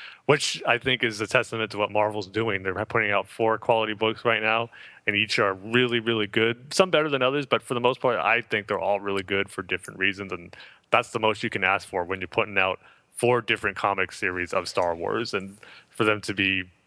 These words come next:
really, really entertaining and providing good stories, I think is a win. So glad that the feedback from, uh, the fans that, who follow us on Twitter and listen to the show are being, uh, happy with what Marvel's putting out. So that was really cool.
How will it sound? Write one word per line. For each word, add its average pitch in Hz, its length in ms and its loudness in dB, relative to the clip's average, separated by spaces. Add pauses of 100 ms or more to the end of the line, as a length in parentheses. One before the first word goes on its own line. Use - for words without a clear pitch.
(200)
really, 107 300 2
really 95 320 0
entertaining 90 500 0
and 87 140 -2
providing 87 380 0
good 92 160 0
stories, 90 420 -2
I 87 80 -2
think 98 180 -4
is 90 140 -4
a 95 80 2
win. 90 320 0
So 90 320 0 (460)
glad 117 300 2
that 110 140 0
the 98 80 -2
feedback 95 560 0
from, 98 460 -6 (160)
uh, 101 240 -4 (520)
the 104 100 -10
fans 95 340 -6
that, 92 260 -4
who 95 80 -8
follow 104 280 0
us - 120 -6
on 92 100 -4
Twitter 92 260 -2
and 90 80 -2
listen 90 200 -8
to 92 60 -10
the 85 140 -6
show 90 260 -2
are 85 160 -2
being, 87 500 -4 (380)
uh, 90 140 0 (320)
happy 107 280 2
with 95 220 -4
what 98 160 -2
Marvel's 90 300 -2
putting 90 280 -6
out. 80 220 -4
So 110 80 -6
that 73 120 -2
was 69 100 -8
really 85 180 -4
cool. - 300 -6